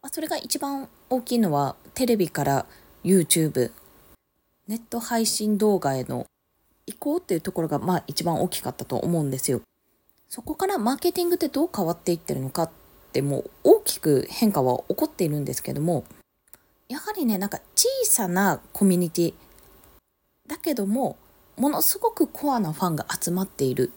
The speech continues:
っていうような状況がやっぱり増えていっているよねって、すでに増えているし、そういう状況になってるよねと。私はこれ先日ちょっと自治体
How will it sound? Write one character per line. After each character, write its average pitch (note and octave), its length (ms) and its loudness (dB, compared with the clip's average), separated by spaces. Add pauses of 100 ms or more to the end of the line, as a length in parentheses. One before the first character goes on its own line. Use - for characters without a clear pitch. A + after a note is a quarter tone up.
(160)
っ - 40 -20
て E4 100 6
い D#4+ 60 8
う - 20 6
よ F4 160 4
う C#4+ 80 2
な C#3+ 140 2
状 D#3 180 2
況 D#3+ 240 0
が F3+ 200 0
や D#3 100 -8
っ - 20 -20
ぱ D3+ 100 -4
り C#3+ 60 -4
増 F#3+ 140 4
え E3 60 4
て B2+ 280 -2 (400)
い F3+ 40 4
っ E3 80 -4
て - 280 2
い G3+ 120 6
る G#3+ 100 0
よ C3 160 2
ね D#3+ 120 0
っ - 20 -2
て、 - 160 -8
す - 160 4
で D#4 100 0
に D3+ 80 2
増 - 160 -4
え A3+ 120 2
て - 120 -4
い C#3+ 80 0
る D3 80 -4
し、 - 260 0 (300)
そ G3+ 140 0
う - 20 6
い F#3+ 40 6
う - 20 -4
状 F#3+ 160 2
況 F#3+ 160 -4
に D3 80 0
な F3 100 0
っ - 60 -4
て - 160 -4
る C#3+ 60 -4
よ C3 120 -4
ね F3+ 160 -4
と。 - 220 -8 (280)
私 - 240 2
は E4+ 80 2
こ D4+ 120 -2
れ D4 60 0
先 D#4 200 0
日 D#4+ 220 2
ち - 100 -6
ょ D4+ 40 -4
っ - 20 -8
と E3+ 80 -2
自 D#3+ 180 -2
治 - 240 0
体 B3+ 380 0